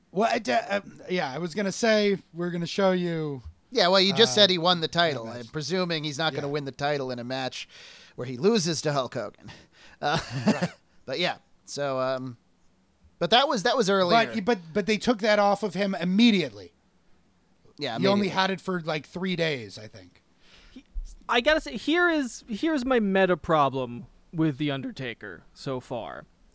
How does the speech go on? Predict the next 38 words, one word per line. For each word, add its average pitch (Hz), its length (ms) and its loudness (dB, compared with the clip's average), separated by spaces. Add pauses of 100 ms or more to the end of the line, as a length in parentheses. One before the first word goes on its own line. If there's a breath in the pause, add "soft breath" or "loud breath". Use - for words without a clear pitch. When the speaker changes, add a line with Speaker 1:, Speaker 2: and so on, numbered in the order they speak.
(120)
Speaker 3:
Um, 139 480 -4
out 143 220 -4
of, 135 260 -10 (160)
this 175 320 -4
is 165 100 -12
both 175 300 -2
with 151 160 -6
these 240 220 -2
three 233 160 -6
matches, 196 600 -2 (440 soft breath)
and 175 160 0
I, 185 120 2
I 190 140 0
think 254 300 -6
we've 214 180 -6
watched 202 440 4 (360)
th-, 180 120 -20 (440)
maybe 190 320 -4
th-, - 140 -18 (420)
three 208 300 -4
or 185 80 0
four 202 360 0
other 196 540 0
Undertaker 196 540 -4
matches 190 360 -6
over 180 160 -4
the 175 80 -8
course 185 520 -6
of 175 560 -6 (180)
this 175 140 -10
podcast, 165 640 -4
something 160 220 -12
like 160 160 -10
that. 147 260 -6 (640 soft breath)
Um, 170 440 0 (480 soft breath)
is 180 240 2
that, 196 300 2
like, 185 320 -2